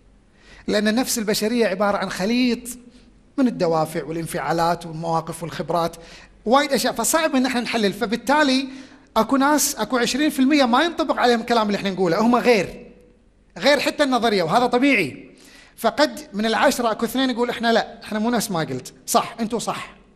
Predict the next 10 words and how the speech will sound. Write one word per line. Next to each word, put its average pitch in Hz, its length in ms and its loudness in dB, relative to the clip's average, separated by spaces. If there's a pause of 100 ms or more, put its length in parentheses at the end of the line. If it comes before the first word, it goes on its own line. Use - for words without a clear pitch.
(280)
وإحنا 269 280 4
صح." - 360 -6 (320)
فإذا 240 220 4
أحد 269 220 2
منكم 277 220 0
اليوم 247 200 4
ما 254 140 4
لقى 302 200 0
نفسه 285 260 0
بالمرة، 247 600 0